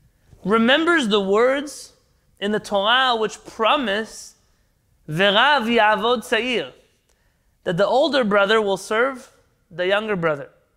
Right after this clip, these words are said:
You remember this? And does that ever happen to our knowledge in the Chumash? Not to our knowledge. Says the Ben Ish Chai,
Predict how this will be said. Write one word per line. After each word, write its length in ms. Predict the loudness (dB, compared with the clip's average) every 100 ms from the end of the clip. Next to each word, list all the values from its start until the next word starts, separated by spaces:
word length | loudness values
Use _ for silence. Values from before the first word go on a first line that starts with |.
| _ _
You 60 | -12
remember 180 | -10 -8
this? 300 | -10 -14 -20 _ _ _ _ _ _ _ _ _ _ _ _ -8
And 120 | -4
does 80 | 0
that 160 | 0
ever 180 | 0 -2
happen 400 | -2 -2 -2 -8
to 160 | -8 -6
our 320 | -4 -4 -4
knowledge 440 | -2 -2 -2 -6 -8
in 100 | -10
the 80 |
Chumash? 440 | -10 -12 -14 -16 -20 _ _ _ _ _ _ _ _ _ _ _ _ _ _ _ _ _ _ _ _ _ _ _ _ _ _ _ -8
Not 280 | -2 -2
to 80 | -2
our 240 | -2 -2 -4
knowledge. 420 | -8 -12 -20 _ _ _ _ _ _ _ _
Says 240 | -4 -2
the 80 | 0
Ben 140 | -2 -2
Ish 140 | -2
Chai, 420 | -2 -2 -2 -8